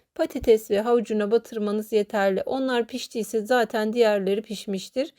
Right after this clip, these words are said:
Ve artık fırından çıktıktan sonra bir beş on dakika dinlendiriyorum ve servis yapıyorum.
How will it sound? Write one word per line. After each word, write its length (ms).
Ve 100
artık 420
fırından 460
çıktıktan 680
sonra 240
bir 140
beş 280
on 220
dakika 500
dinlendiriyorum 920
ve 160
servis 540
yapıyorum. 600